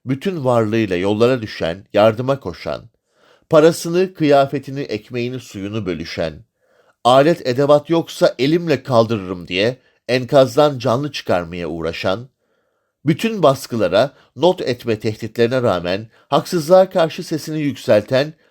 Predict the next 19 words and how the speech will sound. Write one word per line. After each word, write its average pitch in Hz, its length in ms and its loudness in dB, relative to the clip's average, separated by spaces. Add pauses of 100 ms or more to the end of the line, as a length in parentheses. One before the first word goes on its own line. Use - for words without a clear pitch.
(160)
"Bu 180 200 -2
kader 156 560 4
değil." 147 320 -2
diye 101 180 -2
haykıran 101 680 -2 (260)
bu 156 220 0
halk 190 280 2
da 135 120 -2
bize 104 320 -8
kısmetmiş. 85 800 -14 (1200)
İşte - 380 -2
o 117 200 4
halk 104 280 0
varsa 123 640 2
unutmayın 95 580 -10
ki 120 320 -8 (180)
umut 151 400 0
da - 100 -2
olur. 95 420 -12